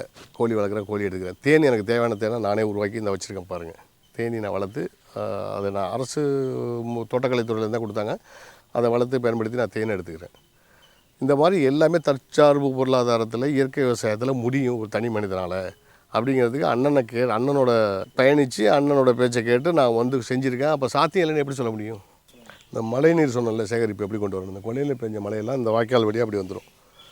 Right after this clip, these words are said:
இயற்கையா மழைநீர்ல எல்லா சத்துக்களோட இந்த நு-, இது வந்து வயலுக்கு தேவைன்னா இந்த, இந்த அணையை திறந்துக்கும். வயலுக்கு தேவைன்னா இதை திறந்து விட்டுருவோம். இது வழியா வயலுக்கு தேவையான தண்ணி போகும், குளத்துக்கு தேவையான தண்ணி அது நேரா உள்ள போயிடும்.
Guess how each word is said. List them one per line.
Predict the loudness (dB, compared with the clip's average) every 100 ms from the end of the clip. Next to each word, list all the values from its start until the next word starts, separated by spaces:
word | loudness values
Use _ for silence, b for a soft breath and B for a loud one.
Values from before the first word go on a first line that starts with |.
| b b b _ -8
இயற்கையா | 0 2 2 4 4
மழைநீர்ல | 6 8 8 6 6
எல்லா | 2 4 4 4 0
சத்துக்களோட | -4 -2 0 0
இந்த | 0 0
நு-, | 0 -2 -4
இது | -2 4
வந்து | 4 4 4
வயலுக்கு | 6 6 4
தேவைன்னா | 4 6 6
இந்த, | 4 4 2 2 0 -2
இந்த | 2 4 4
அணையை | 4
திறந்துக்கும். | 0 -4 -6 -10 -16 _ _ _ _ _ b b b b b _ -20 -20 -20 -20 _ _ _ _ _ _ _ B B -4
வயலுக்கு | 2 4 4
தேவைன்னா | 6 6 6 4
இதை | 0
திறந்து | 0 0 0
விட்டுருவோம். | -2 -6 -10 -12 _ -8
இது | -4 -2 0
வழியா | 0 0 0
வயலுக்கு | 0 0 0
தேவையான | 2 2 2
தண்ணி | 0 -2
போகும், | -2 -2 -2 -2 -8 -20 _ _ _ _ 0
குளத்துக்கு | 2 2 0
தேவையான | 2 4 4 2
தண்ணி | 2 2
அது | 4
நேரா | 4 2
உள்ள | 2 2
போயிடும். | 0 0 -6